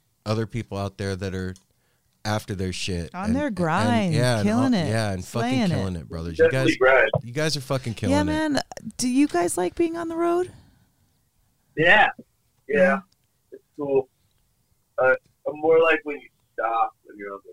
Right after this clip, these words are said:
Speaker 3: road. And, like, you eat.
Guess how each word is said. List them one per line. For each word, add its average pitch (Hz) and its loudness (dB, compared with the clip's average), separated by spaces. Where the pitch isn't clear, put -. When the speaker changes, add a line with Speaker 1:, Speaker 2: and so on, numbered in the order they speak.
Speaker 3:
road. - -12
And, 104 -8
like, 95 -6
you 107 -6
eat. 98 -18